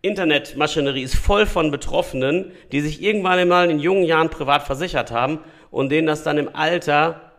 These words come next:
beitragsmäßig um die Ohren geflogen ist. Und deswegen kann ich nur davor warnen, sich irgendwelche Testergebnisse anzugucken, auch wenn's nach der vermeintlichen Abkürzung aussieht, denn die Testergebnisse vergleichen immer nur aktuelle Preis-Leistungs-Vergleiche.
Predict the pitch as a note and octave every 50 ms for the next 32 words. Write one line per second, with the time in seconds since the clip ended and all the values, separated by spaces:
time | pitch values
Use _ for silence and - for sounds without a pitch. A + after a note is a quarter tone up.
0 | _ - C#3 D#3 E3+ E3+ - C3+ B2+ - - - B2+ B2+ B2 - - B2+ B2+ C3+
1 | B2+ A#2+ B2+ A#2+ A2+ G#2 - - G#2 F#2+ E2+ - - - - - - _ _ _
2 | _ _ _ _ _ _ - - _ _ - A#2 A2 C#3 D3 C3+ C3+ - C#3+ C#3+
3 | C#3+ C3 C#3+ D3 E3 F3 F3 F3 - - D#3 C#3+ B2 B2 C#3+ D3 D3+ D3 C3 D3+
4 | D#3+ - - - - B2 C3 - - D3 C#3 B2+ C3 - C3 - - F3 F3+ F3
5 | - A#2+ G2+ G#2+ G#2+ - G#2+ G#2 - A2 G#2+ A2+ - - A2 - C3 B2 - C3+
6 | C#3 - - - - _ _ - D3 E3 G3 - F#3+ F#3 F3 - F#3 F3 D#3 F3
7 | D#3+ - D#3+ C#3+ C#3+ C#3+ C#3+ C#3+ C#3+ B2+ - - - D#3+ - - - A2+ G#2 G#2+
8 | - G#2 F#2+ G2 G#2 G#2+ G#2 - C3 D3 E3 - - - - - - _ - A2+
9 | A#2 A#2+ A#2+ - - E3 F3+ - - E3 E3 C#3+ - E3 - - A#3 - - -
10 | - A#2+ G#2+ A#2 A#2 B2 C3+ D3+ - - - - D3 D3+ C#3+ D3 D3 - - D3+
11 | D3 - - C#3+ C3+ C3+ C3 - - B2+ C3+ C3 C3 C3+ C3+ - - - - G#2
12 | G#2 G2 F#2+ G#2 - -